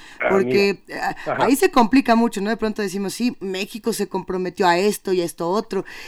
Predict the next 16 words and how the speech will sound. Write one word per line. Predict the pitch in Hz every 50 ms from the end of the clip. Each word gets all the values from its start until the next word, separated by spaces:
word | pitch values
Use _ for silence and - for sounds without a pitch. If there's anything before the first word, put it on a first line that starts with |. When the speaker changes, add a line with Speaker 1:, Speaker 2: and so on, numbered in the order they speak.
| - -
Speaker 2:
y | - 220 214
Estados | 196 170 - - 190 180 180 170 - -
Unidos, | 170 180 214 254 277 277 247 220 180
y | 214
bueno, | 196 226 226 226 220
ya | 214 208
todos | 208 - 226 214 185
somos | 202 214 214 208 196
bien | 180 202 202 190
cuates", | - - 233 254 247 226 -
pero | - - 208
después | 220 226 - 339 349 359
de | 359
esas | 349 339 302
reuniones, | 254 247 233 226 233 233 240 262 277 - - - - - - - - -
eh, | - 196 202 202 196 196 -